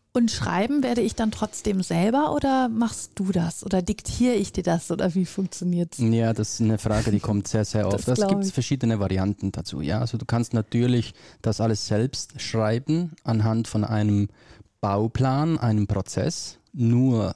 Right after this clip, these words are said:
Speaker 2: ist halt da die Voraussetzung, musst du sehr diszipliniert sein
Speaker 1: Mhm.
Speaker 2: und eben da das Ganze folgen zu können.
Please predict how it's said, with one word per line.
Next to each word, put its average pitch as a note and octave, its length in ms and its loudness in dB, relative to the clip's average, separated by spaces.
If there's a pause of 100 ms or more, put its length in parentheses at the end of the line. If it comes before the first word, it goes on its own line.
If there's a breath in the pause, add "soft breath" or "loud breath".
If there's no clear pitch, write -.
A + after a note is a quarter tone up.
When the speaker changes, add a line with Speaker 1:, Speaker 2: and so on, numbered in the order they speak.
Speaker 2:
ist G#2+ 220 -2
halt G#2+ 200 0
da G#2+ 200 0
die C3 100 -2
Voraussetzung, A2 640 -2
musst A#2 200 0
du A#2 40 -2
sehr A2 200 0
diszipliniert G2+ 720 0
sein C#3+ 420 0
Speaker 1:
Mhm. G3+ 460 0
Speaker 2:
und C3 220 2
eben A#2 240 2
da A2+ 340 0 (320 soft breath)
das - 160 -2
Ganze A#2 260 0
folgen G#2+ 380 -2
zu B2 120 0
können. C#3+ 360 0